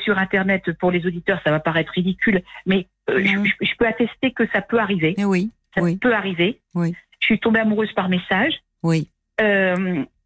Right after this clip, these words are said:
Speaker 1: et maintenant, je m'en veux.
Speaker 2: Oui,
Speaker 1: Je m'en
Speaker 2: ah bon ?
Speaker 1: veux.
Speaker 2: Comment ça
Speaker 1: Oui, oui.
Speaker 2: s'est terminé ? Parce que, euh, finalement, il y a eu un moment où il est devenu très froid, très distant,
Speaker 1: Voilà.
Speaker 2: glacial.
Speaker 1: Bah, euh,
Speaker 2: Puis,
Speaker 1: oh, oh.
Speaker 2: il laisse passer un peu quarante-huit heures, des petits
Speaker 1: C'est ça.
Speaker 2: cœurs sur vos messages.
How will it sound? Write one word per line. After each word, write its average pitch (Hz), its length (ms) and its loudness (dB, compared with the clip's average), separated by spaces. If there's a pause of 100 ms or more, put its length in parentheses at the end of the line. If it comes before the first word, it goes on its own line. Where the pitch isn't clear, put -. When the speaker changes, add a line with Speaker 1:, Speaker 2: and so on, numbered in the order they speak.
(120)
Speaker 1:
et 185 80 2
maintenant, 277 320 0
je 233 100 0
m'en 220 80 4
veux. 160 320 0 (120)
Speaker 2:
Oui, 262 160 0 (200)
Speaker 1:
Je 185 100 0
m'en 208 80 4
Speaker 2:
ah 214 100 0
bon ? 208 100 -2
Speaker 1:
veux. 208 200 0 (340)
Speaker 2:
Comment 330 220 2
ça 285 100 2
Speaker 1:
Oui, 330 60 4
oui. 339 80 2
Speaker 2:
s'est 247 140 0
terminé ? 208 520 2
Parce 175 180 -2
que, - 120 0 (400)
euh, 196 280 0
finalement, 214 480 2
il 196 100 2
y 185 40 4
a - 20 4
eu 185 140 0
un 180 60 2
moment 185 380 4
où 170 60 4
il 156 100 2
est 156 60 4
devenu 151 320 0
très - 180 -2
froid, 170 380 -2
très - 220 -2
distant, 170 600 0
Speaker 1:
Voilà. 285 200 2
Speaker 2:
glacial. 202 520 -2
Speaker 1:
Bah, 294 60 -4
euh, 294 40 -6 (360)
Speaker 2:
Puis, 277 320 2
Speaker 1:
oh, 285 40 0 (120)
oh. - 40 -20 (140)
Speaker 2:
il 220 160 4
laisse 226 180 0
passer 208 420 0
un 196 100 2
peu 190 120 -2
quarante-huit 185 640 0
heures, 247 300 2
des 196 160 4
petits - 200 -2
Speaker 1:
C'est 226 100 -2
ça. - 100 0
Speaker 2:
cœurs 208 160 -2
sur 196 200 -2
vos 185 160 2
messages. 233 800 0